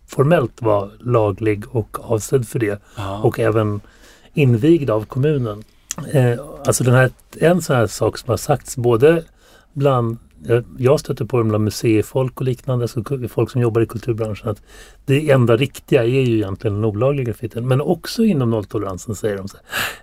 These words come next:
Speaker 1: det är egentligen inte det, det här som är det viktiga, utan det är, men jag ska säga,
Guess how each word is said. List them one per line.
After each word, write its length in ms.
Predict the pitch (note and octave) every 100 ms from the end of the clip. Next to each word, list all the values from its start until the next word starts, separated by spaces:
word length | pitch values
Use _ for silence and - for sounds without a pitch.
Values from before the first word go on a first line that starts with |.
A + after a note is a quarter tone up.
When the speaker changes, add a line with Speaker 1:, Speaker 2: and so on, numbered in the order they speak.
| _ -
Speaker 1:
det 80 |
är 40 | B2+
egentligen 400 | B2+ A#2+ - B2
inte 140 | A#2
det, 260 | A#2 A2 A2
det 140 | - A2
här 180 | A2 G2+
som 160 | -
är 40 | G#2+
det 60 |
viktiga, 340 | G#2 G2+ - A2
utan 220 | F#2+ A2
det 120 | G#2
är, 80 | G#2 - _ _ _ _ - - _ - - - -
men 80 | C#3+
jag 120 | C#3+
ska 100 | -
säga, 140 | D#3+